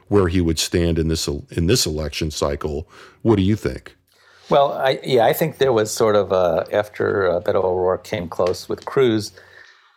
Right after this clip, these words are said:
Speaker 2: there was sort of a, a sense that Cornyn would be tougher because he was a less polarizing figure. And one of the reasons that Beto O'Rourke ran so well was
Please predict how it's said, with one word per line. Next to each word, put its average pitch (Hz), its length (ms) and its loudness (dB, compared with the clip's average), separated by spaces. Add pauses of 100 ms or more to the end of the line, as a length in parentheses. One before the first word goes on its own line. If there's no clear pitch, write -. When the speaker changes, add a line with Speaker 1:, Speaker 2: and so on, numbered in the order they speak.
(120)
Speaker 2:
there 113 120 2
was 104 400 0 (260)
sort 113 300 0
of 98 160 2
a, 90 300 2
a 95 60 -2
sense 107 500 -2
that 90 260 0
Cornyn 117 480 0
would 95 180 -4
be 85 80 -8
tougher 120 460 -2
because 104 380 -4
he 107 180 -2
was 95 540 -2
a 87 80 -4
less 95 260 0
polarizing 87 640 0
figure. 98 380 -2
And 92 200 -6 (340)
one 104 160 0
of 95 40 -2
the 98 80 0
reasons 90 400 -6
that 92 140 -6
Beto 92 240 2
O'Rourke 87 340 0
ran 90 260 -6
so 87 180 -2
well 98 300 2
was 87 220 -6